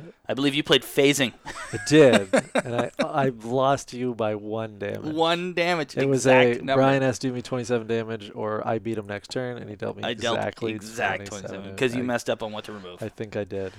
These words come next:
Speaker 2: Uh,
Speaker 1: Uh,
Speaker 2: to be fair, there was thirteen targets and four cards I had to cast,
Speaker 1: There was
Speaker 2: so
Speaker 1: a
Speaker 2: it was
Speaker 1: lot
Speaker 2: a
Speaker 1: of
Speaker 2: little
Speaker 1: targets,
Speaker 2: bit
Speaker 1: yeah.
Speaker 2: hard to
Speaker 1: So,
Speaker 2: figure out.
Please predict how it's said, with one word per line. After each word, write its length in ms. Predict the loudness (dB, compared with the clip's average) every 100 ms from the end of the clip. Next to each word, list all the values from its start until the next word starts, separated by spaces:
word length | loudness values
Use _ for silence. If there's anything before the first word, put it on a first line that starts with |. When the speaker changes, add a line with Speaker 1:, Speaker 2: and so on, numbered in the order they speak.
| -10
Speaker 2:
Uh, 40 | -2
Speaker 1:
Uh, 320 | 0 0 -2
Speaker 2:
to 140 | -6
be 80 | -8
fair, 320 | -4 2 2
there 120 | 0 -4
was 180 | -6
thirteen 500 | -8 -8 -8 -12 -14
targets 480 | -4 -4 -2 -4 -8
and 200 | -10 -12
four 360 | -14 -8 -6 -6
cards 340 | -4 -4 -4
I 60 | -6
had 140 | -8
to 60 | -10
cast, 280 | -8 -6 -4
Speaker 1:
There 100 | -4
was 80 |
Speaker 2:
so 80 | -2
Speaker 1:
a 40 | -2
Speaker 2:
it 20 |
was 100 | -2
Speaker 1:
lot 80 | 0
Speaker 2:
a 20 |
Speaker 1:
of 60 | 4
Speaker 2:
little 260 | 4 2 0
Speaker 1:
targets, 160 | 0
Speaker 2:
bit 80 | 0
Speaker 1:
yeah. 60 | 2
Speaker 2:
hard 220 | 0 -2
to 80 | -4
Speaker 1:
So, 300 | 2 4 4 4
Speaker 2:
figure 100 | 2 0
out. 260 | -4 -8